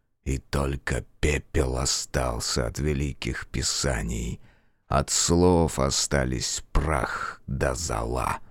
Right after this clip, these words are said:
сказал он, развернулся и ушёл в сопровождении охраны, состоящей из нескольких легионеров. Но, на счастье, не знал Цезарь,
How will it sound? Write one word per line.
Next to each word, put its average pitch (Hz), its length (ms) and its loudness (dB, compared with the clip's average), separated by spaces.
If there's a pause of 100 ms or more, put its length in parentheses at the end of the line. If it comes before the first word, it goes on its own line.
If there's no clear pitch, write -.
(500)
сказал 90 640 6
он, 101 280 6 (320)
развернулся 110 720 6
и 107 60 12
ушёл 104 400 8
в 76 80 2
сопровождении 92 640 6
охраны, 92 540 6
состоящей 85 640 4
из 78 160 2
нескольких 80 640 2
легионеров. 73 800 0 (160)
Но, 101 160 8
на 104 140 6
счастье, 101 800 6 (480)
не 110 160 8
знал 120 340 6
Цезарь, 85 560 4